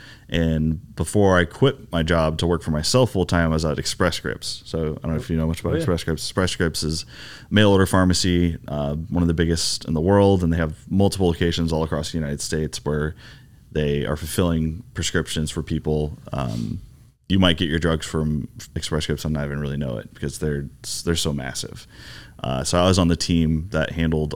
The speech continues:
Speaker 1: all of the basically pharmacy automations and operations of getting that prescription from a pill to a bottle with a label on it, into a box with a shipping label on it, out the door,
Speaker 2: Wow.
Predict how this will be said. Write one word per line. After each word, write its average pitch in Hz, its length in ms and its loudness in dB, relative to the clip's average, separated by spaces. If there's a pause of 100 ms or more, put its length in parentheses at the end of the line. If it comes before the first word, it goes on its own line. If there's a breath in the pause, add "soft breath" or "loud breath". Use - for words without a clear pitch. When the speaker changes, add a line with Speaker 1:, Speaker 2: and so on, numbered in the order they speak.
Speaker 1:
all 80 280 2
of 78 140 -6
the 76 400 -4 (540)
basically 76 360 -6
pharmacy 80 800 -2 (460)
automations 76 580 -2
and 76 100 -8
operations 71 640 -8
of 67 240 -8
getting 85 240 0
that 78 180 -2
prescription 76 640 -4 (380 loud breath)
from 80 260 -2
a 73 80 0
pill 87 300 2
to 82 160 0
a 78 60 0
bottle 76 540 -2
with - 120 -10
a 76 60 -4
label 82 320 0
on 80 160 0
it, 78 240 -4
into 73 200 -6
a 64 60 -4
box 82 480 -4
with 69 100 -6
a 73 40 -8
shipping 82 260 -2
label 78 240 0
on 76 140 0
it, 71 160 -6
out 71 160 -6
the - 60 -8
door, - 280 -8 (240 loud breath)
Speaker 2:
Wow. 101 160 -10